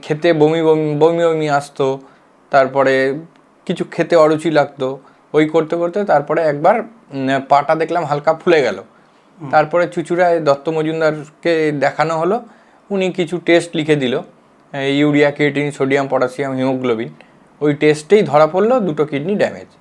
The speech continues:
Speaker 2: হুম।
Speaker 1: তারপরে ওইখান থেকে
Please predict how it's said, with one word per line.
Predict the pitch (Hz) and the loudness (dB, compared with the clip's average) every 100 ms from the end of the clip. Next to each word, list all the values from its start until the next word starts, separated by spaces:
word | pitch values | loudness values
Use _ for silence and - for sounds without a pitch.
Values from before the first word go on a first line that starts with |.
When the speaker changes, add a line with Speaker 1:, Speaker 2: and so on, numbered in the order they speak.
| _ | _
Speaker 2:
হুম। | 147 117 - _ _ - | -16 -16 -20 _ _ 0
Speaker 1:
তারপরে | 147 147 156 151 156 151 - - - _ | 2 2 0 2 2 0 -4 -12 -20 _
ওইখান | 160 156 151 147 | -4 -2 -4 -4
থেকে | 151 151 156 | -2 0 0